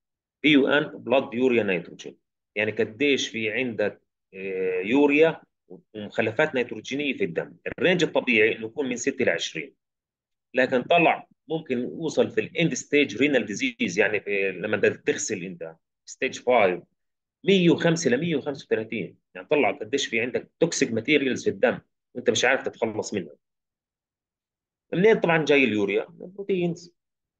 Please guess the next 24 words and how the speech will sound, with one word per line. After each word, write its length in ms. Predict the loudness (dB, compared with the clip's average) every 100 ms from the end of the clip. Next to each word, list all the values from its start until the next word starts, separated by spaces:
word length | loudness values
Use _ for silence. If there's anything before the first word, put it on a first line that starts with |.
| _
بروتينز 340 | -4 0 0 -2
بتكسر 460 | -2 0 0 2
امينو 280 | 2 2 2
اسيدز، 360 | 2 2 2 0
والامينو 340 | -2 0 -2
اسيد 180 | -2 -4
بتعمل 320 | -4 -4 -2
لك 140 | -2 -4
امونيا، 440 | -2 -2 0 0
والامونيا 400 | 0 0 0 -2
بتصير 300 | -6 -6 -4
يوريا. 400 | 0 -2 -4 -10 _ _ -2
هاي 440 | 2 2 2 -2 _
بين 220 | -4 -2
الليفر 520 | 0 -2 -2 -4 -6 -14
والكدني 520 | -10 -6 -6 -8 -18 _ _ _ _ _ _ _ _ _ _ _
المرحلة. 460 | -6 -6 -6 -10 -18 _ _ _ _ _ _ _ _ _ _ -2
بقول 220 | 4 6
لك 160 | 6 4
انه 220 | 4 4
خمسة 260 | 4 0
وسبعين 340 | 0 2 2 2
في 100 | 0
المية 580 | 0 0 0 -2 -4